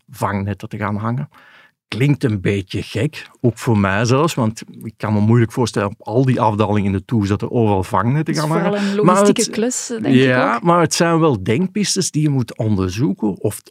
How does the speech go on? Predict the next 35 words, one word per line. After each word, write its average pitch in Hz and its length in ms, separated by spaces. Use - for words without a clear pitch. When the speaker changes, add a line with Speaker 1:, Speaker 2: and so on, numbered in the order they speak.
Speaker 1:
op - 180
zijn 101 220
minst 147 480
dat 104 160
je - 160
de 95 300
gevaarlijke, 95 540
op 92 100
de 95 60
potentieel 113 640
gevaarlijke 90 480
punten, 190 380
dat - 260
je 104 140
daar 175 360
ingrepen 104 640
gaat 95 260
doen. 117 260
In 113 240
Vlaanderen, 123 560
gelukkig, 123 480
hebben 120 240
we 120 60
nu 113 120
zoiets 117 320
als 101 180
boplan. 117 720
Dat - 300
eigenlijk 117 360
komt 110 140
erop 98 120
neer 101 260
dat 95 180
dat, - 320
eh, 85 260